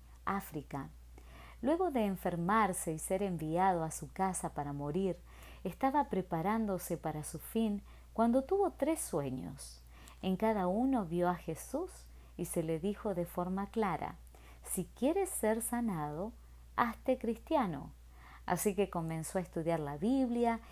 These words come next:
y poco después se convirtió en un cristiano adventista del séptimo día. No solamente fue sanado, sino que el evangelio cambió su vida. Comenzó a predicar con entusiasmo acerca de Cristo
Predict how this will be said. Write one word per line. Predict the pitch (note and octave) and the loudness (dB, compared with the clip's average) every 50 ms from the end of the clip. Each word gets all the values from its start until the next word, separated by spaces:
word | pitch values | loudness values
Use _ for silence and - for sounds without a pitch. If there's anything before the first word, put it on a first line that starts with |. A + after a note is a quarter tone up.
| - - - | -18 -10 -4
y | - D4 | -4 -2
poco | C#4 - G#4 G#4 - G#4+ F4+ | 2 2 2 2 4 2 2
después | A#3+ G#3+ F3 - - - - C4+ E4 F4 D4+ | 2 2 0 -2 -2 4 6 6 6 6 2
se | - - F3 - | 0 -2 -2 0
convirtió | - F3+ E3+ E3+ E3 E3+ E3+ E3 E3+ - - A#3+ C4 C4+ | 0 0 2 2 2 2 2 0 -2 -4 0 4 4 6
en | C4 A3+ | 6 4
un | A3+ A3+ A3 | 2 2 0
cristiano | - F3 D#3+ - - - F#3+ F#3+ G3 F#3+ | -2 -6 -8 -8 -6 -4 -2 -2 0 -2
adventista | F3+ E3+ D3+ D3+ D3+ D3 - - A3+ A3 - - G#3+ F#3 | -2 -2 -2 -4 -4 -4 -2 -4 -4 -4 -2 -2 -2 -2
del | D3+ D3+ D3 | -2 -4 -6
séptimo | D3 - - - F3 F3 - - E3+ D#3+ D3+ D3 D3 | -6 -4 2 2 2 2 0 -4 -4 -2 -2 -2 -2
día. | C#3+ D3 C#3+ C3+ C3+ C3+ - - - - - - - - - - - - - | -2 -2 -2 -2 -2 -4 -6 -8 -12 -16 -20 -20 -20 -20 -18 -18 -16 -8 -2
No | G3 G#3 G#3+ | -2 0 2
solamente | - C4 A3 G3+ F3+ F3 F3 F#3+ F#3+ F3+ F3 F3 | 4 4 4 4 4 4 2 0 0 -2 -2 -4
fue | - - E3+ E3 | -2 -2 -2 -2
sanado, | - - D#3 D3 E3 G3+ G#3+ G3 E3+ D#3+ D#3 D#3+ F3 - - - - - - | -2 -4 -4 -2 0 0 0 0 0 -2 -2 -4 -8 -12 -18 -20 -20 -18 -10
sino | - - A3 A3+ A#3 C4+ D4 - | -4 0 4 4 4 4 2 2
que | - D4+ C4 A3 G3+ | 0 2 2 4 4
el | F#3 F3+ | 2 2
evangelio | F3 D#3+ E3 E3 E3 - - - A3+ A#3 A3+ A3 G3 F3+ F3 | 2 2 0 -2 -4 -2 0 2 2 4 6 4 4 4 2
cambió | - F3 E3+ D#3+ D#3+ F#3 F#3 F3+ F3 | 0 0 0 2 2 2 2 2 2
su | - - F3 D#3 | 0 -2 -2 0
vida. | D3 D#3 D3+ C#3 C3+ C#3 C#3 D3 - - - - - - - - - | 0 0 0 0 -2 -4 -6 -8 -10 -16 -20 -20 -18 -18 -18 -10 -4
Comenzó | - F#3 F3+ F3+ F3 F3 E3 - - G#3+ G#3+ | 0 0 2 2 0 0 -2 0 0 2 2
a | G#3 G#3 | 2 2
predicar | - F3+ E3 D#3+ - E3 D3+ - - - G#3+ G#3+ A3 A3+ A3 | 0 0 0 0 -2 -4 -6 -6 -2 2 2 4 4 2 2
con | - - - F3 | 0 0 0 0
entusiasmo | F3 E3 E3 D#3 - D#3 D#3 - - - - C4 D4+ D#4 C#4+ - F#3 F3+ E3 E3+ | 0 -2 -2 -4 -6 -8 -8 -6 -6 -2 2 2 2 2 0 -2 -2 0 0 0
acerca | E3 - - - F3+ F#3 F#3 - F3 D#3+ | 0 0 2 2 2 2 2 -2 -2 -2
de | D3+ D3 - | -2 -2 -2
Cristo | - - G3+ A3 G3 - - - G#3+ G3+ | -2 0 2 2 0 0 0 0 0 0